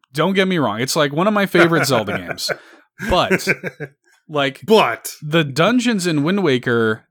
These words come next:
Speaker 1: they love to do, like, escort missions with the dungeons in Wind Waker. They love to have you, like, if you remember, like, in Ocarina of Time, uh, is her name Prince Ruto or whatever, the one you have to, like, pick up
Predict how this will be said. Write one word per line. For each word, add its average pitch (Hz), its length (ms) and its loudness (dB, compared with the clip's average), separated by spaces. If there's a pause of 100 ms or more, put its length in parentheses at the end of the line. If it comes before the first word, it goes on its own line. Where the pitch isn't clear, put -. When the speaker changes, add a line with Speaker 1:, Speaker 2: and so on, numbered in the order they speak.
(120)
Speaker 1:
they 147 240 0
love 160 680 0
to 165 240 -2
do, 143 300 0
like, 117 220 -2
escort 165 420 0
missions 170 600 -4 (220)
with 165 140 -2
the 185 80 -2
dungeons 180 420 0
in 190 120 -2
Wind 185 140 -4
Waker. 208 380 -2 (440)
They 151 160 4
love 143 420 2
to 143 140 -2
have 131 300 0
you, 127 220 -2
like, 113 340 -2 (320)
if 151 120 -2
you 190 100 2
remember, 180 420 2
like, 147 240 0
in 147 100 -2
Ocarina 139 440 0
of 113 80 -4
Time, 117 540 -4
uh, 110 320 -2 (160)
is 120 100 -8
her 135 80 0
name 127 160 0
Prince 127 280 -4
Ruto 117 340 2
or 127 100 2
whatever, 123 260 0
the 127 80 -4
one 123 120 -4
you 123 80 -2
have 123 80 -4
to, 127 80 -4
like, 113 160 -6
pick - 240 -2
up 113 240 -2